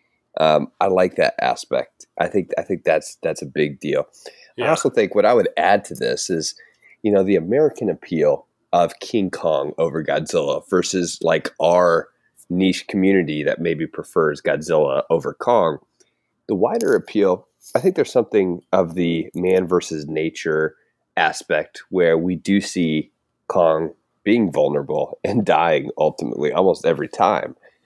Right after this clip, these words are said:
Speaker 1: Uh, ultimately,
Speaker 2: Yeah.
Speaker 1: despite the sympathy that man has for nature, man conquers nature every single time, right? Um,
Speaker 2: Right.
Speaker 1: except for Skull Island. Um,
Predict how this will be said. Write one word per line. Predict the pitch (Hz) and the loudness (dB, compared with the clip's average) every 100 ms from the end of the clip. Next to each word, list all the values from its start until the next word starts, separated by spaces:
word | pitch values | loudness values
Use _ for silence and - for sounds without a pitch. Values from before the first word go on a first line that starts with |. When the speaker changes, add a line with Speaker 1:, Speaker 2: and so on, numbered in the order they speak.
| _ - | _ -6
Speaker 1:
Uh, | 85 76 - | -2 -2 0
ultimately, | 147 151 139 117 95 90 85 | 0 0 0 0 2 2 0
Speaker 2:
Yeah. | - _ _ _ _ | -4 _ _ _ _
Speaker 1:
despite | 120 - - - 107 104 - | -8 -8 -4 2 4 2 -2
the | - | -6
sympathy | - 143 123 - 87 78 85 - | -2 0 -2 -2 -2 -2 -4 -2
that | 80 | -2
man | 82 85 80 | 0 0 0
has | - 87 80 | -2 -4 -4
for | - - 76 | -6 -4 -2
nature, | 95 73 71 69 - _ _ _ _ - | -2 -4 -6 -8 -8 _ _ _ _ -2
man | 98 90 85 | 2 4 2
conquers | 78 95 92 - 76 73 | 0 2 2 4 0 0
nature | 71 62 - - - _ _ _ - | -4 -2 -6 -8 -10 _ _ _ 0
every | 95 82 | 0 0
single | 87 71 | -2 -2
time, | - 80 71 - - | 0 0 -2 -10 -6
right? | 82 80 - - _ - - | 0 0 -2 -8 _ -8 0
Um, | 101 90 82 | 2 4 2
Speaker 2:
Right. | 101 - _ _ _ _ _ _ | 0 -4 _ _ _ _ _ _
Speaker 1:
except | 170 - 143 - | -2 0 -2 -2
for | - 104 | 0 0
Skull | - - 92 | 0 0 0
Island. | 71 69 64 - - - _ | 2 2 0 -6 -10 -20 _
Um, | 90 80 73 69 | 0 2 0 -4